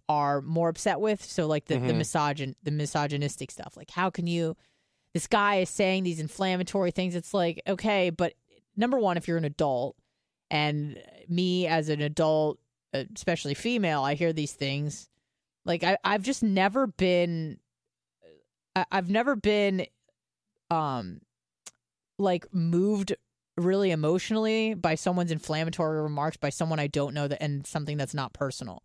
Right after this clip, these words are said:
Speaker 2: Mm-hmm.
Speaker 1: So, like, if someone that I knew, like, said something to hurt my feelings, like, I would definitely get upset, especially if I, uh, like, we were friends and, or lovers or whatever the case may be, like, that can hurt.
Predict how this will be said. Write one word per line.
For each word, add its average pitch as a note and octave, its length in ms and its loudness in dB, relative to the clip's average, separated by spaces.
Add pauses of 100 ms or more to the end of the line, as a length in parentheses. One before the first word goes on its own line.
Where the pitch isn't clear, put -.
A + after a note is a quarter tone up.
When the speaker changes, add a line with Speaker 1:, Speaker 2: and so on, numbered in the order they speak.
Speaker 2:
Mm-hmm. A2+ 300 -2 (400)
Speaker 1:
So, A3 100 4
like, G#3+ 140 6
if F#3+ 80 0
someone C4+ 440 2
that E3 140 4
I D#3+ 80 2
knew, E3 320 2
like, D3+ 200 0
said D#3 180 -2
something D3+ 220 -2
to C#3 60 -4
hurt E3 140 -2
my C#3 140 -6
feelings, E3+ 480 0
like, C#3+ 160 0 (120)
I D3 220 0
would C#3+ 300 -4 (180)
definitely D3 420 -2
get C3+ 180 0
upset, D3 580 0 (320)
especially E3+ 380 0
if D3+ 140 -2
I, C#3+ 520 0 (100)
uh, A#2+ 540 -8
like, C#3+ 180 -4
we D3 80 -2
were C#3 60 -4
friends F3 540 2
and, C3+ 320 -4
or B2 500 -6
lovers E3+ 440 2
or D3+ 40 -2
whatever G3 380 4
the F3+ 100 -10
case - 320 -2
may E3 140 0
be, G#3+ 180 0
like, D3+ 240 2
that D3+ 240 0
can A3+ 140 0
hurt. B3 320 0